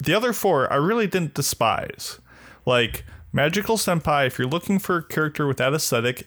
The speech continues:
give it an episode. See if you like it. Kanata no Astra had potential in its characters, and I've heard a lot of good things about the manga. Give that two episodes. Nakanohito Genome had some unique takes on the death game genre.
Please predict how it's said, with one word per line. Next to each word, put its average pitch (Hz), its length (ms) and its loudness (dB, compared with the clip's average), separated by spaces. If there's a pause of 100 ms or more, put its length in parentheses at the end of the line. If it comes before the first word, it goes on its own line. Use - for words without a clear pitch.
(120)
give 170 160 2
it 180 100 0
an 185 140 2
episode. - 560 -2
See - 240 -2
if 135 100 -6
you 147 100 0
like 123 240 -2
it. - 200 -8 (400)
Kanata 180 520 0
no 180 140 2
Astra 156 440 0
had 139 200 -2
potential 151 480 -2
in 147 60 2
its 143 100 -2
characters, - 840 -4 (380)
and 120 160 0
I've 117 160 0
heard 143 240 -2
a - 60 -4
lot 131 140 2
of 139 80 0
good 143 120 -2
things 147 180 0
about 139 200 0
the 143 60 0
manga. 127 440 2 (120)
Give 160 140 -2
that 175 200 -2
two 143 220 2
episodes. - 640 -6 (520)
Nakanohito 139 760 0
Genome 151 500 2
had 117 160 0
some - 140 -2
unique 147 360 0
takes 180 400 -2
on 120 120 2
the 127 80 0
death 160 320 0
game 107 240 0
genre. 107 420 -2